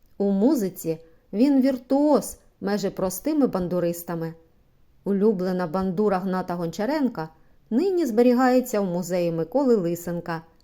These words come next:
місто Київ. Блискучим імпровізатором був Остап Вересай.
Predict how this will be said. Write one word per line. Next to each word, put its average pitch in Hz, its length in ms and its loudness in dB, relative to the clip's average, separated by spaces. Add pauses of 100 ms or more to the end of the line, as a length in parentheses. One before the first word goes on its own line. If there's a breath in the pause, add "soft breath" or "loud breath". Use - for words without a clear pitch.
(120)
місто 202 360 -2
Київ. 160 380 -6 (880)
Блискучим 208 680 0 (120)
імпровізатором 190 1000 -2 (280)
був 320 360 -2
Остап 254 580 -2
Вересай. 180 680 -4